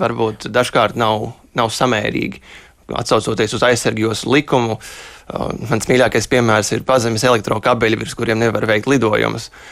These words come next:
ā, nu, kas, protams, nav samērojams no tādām, tādām sīkām, ā, sīkām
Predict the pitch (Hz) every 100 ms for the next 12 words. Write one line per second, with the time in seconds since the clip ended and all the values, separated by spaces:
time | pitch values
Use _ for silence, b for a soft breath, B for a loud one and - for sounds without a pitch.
0 | B B - 113 104 104 120 120 - -
1 | 117 104 117 110 143 127 117 113 110 101
2 | 110 101 - 107 113 110 104 - 117 110
3 | 113 107 - 110 117 - 117 - - _
4 | _ - 123 120 110 110